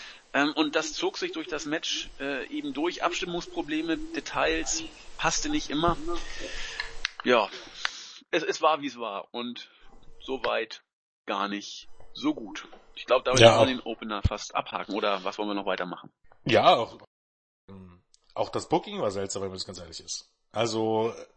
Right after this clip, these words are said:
Speaker 2: eigentlich ist eine Omi so ausgeschieden, wie eigentlich immer Personen ausschauen, die irgendwie geschützt werden soll. Und, äh, statt Nia Jax zu schützen, was ja,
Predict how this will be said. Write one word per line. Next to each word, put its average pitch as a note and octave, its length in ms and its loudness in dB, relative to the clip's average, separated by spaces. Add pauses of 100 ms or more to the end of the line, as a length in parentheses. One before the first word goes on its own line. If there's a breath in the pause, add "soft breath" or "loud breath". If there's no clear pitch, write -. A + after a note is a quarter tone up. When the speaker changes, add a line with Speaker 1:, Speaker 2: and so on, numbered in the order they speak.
Speaker 2:
eigentlich C3 320 -2
ist C#3 140 -2
eine B2 320 -2
Omi D#3 320 2
so C3 240 0
ausgeschieden, D#3 680 -2
wie C3 120 -8
eigentlich B2+ 320 -6
immer C3 400 0
Personen B2 380 0
ausschauen, B2 460 2
die B2 80 -10
irgendwie A#2 220 -10
geschützt B2 340 -4
werden G#2 200 -4
soll. A2 300 -2 (640 loud breath)
Und, B2 640 2
äh, A2+ 520 2 (1700)
statt - 280 0
Nia C#3 220 0
Jax - 300 -6
zu B2 160 -2
schützen, F#3+ 340 -2
was G2+ 140 -4
ja, G2+ 120 -6